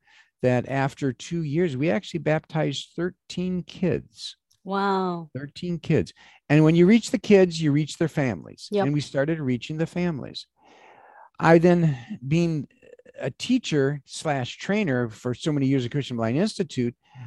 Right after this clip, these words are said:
Speaker 1: was willing to teach and train someone and pass it off. And so I did. I teach, taught, and, uh, trained somebody who, to be the pastor there. And so then I stepped away. And just as I was doing that, then Abiding Savior Lutheran,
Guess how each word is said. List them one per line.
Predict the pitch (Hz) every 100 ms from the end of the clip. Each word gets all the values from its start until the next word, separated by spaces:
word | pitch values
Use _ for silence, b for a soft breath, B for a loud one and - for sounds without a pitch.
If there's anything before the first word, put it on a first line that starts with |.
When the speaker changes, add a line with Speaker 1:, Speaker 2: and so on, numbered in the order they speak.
| 98
Speaker 1:
was | 131 135 127
willing | 165 233 202
to | 151 117
teach | - 151 -
and | 127
train | - 165 151 143
someone | - 131 147
and | 165
pass | 131 113 113 -
it | 110
off. | 131 131
And | 147
so | - 123
I | 131
did. | 131 175 92
I | 82 98
teach, | - 127 - - _ -
taught, | 127 127 -
and, | 123 107 _ _ _ -
uh, | 113 104 B B B
trained | 151 147 143
somebody | 160 147 151 151 B B B
who, | 147 127 -
to | 139
be | 131
the | 120
pastor | - 131 139 - 160
there. | 151 165 165 b b b
And | 131
so | 151
then | 135 139
I | 151
stepped | - - 143 -
away. | 147 135 65 - _ _ b b b -
And | 135
just | 202 247 -
as | 285 -
I | 233
was | 220 170
doing | 147 180 175 156
that, | 127 117 127 _ _ _
then | 143 160 156 -
Abiding | 123 139 160 170 160
Savior | - 180 180 165 143
Lutheran, | 131 123 - 101 113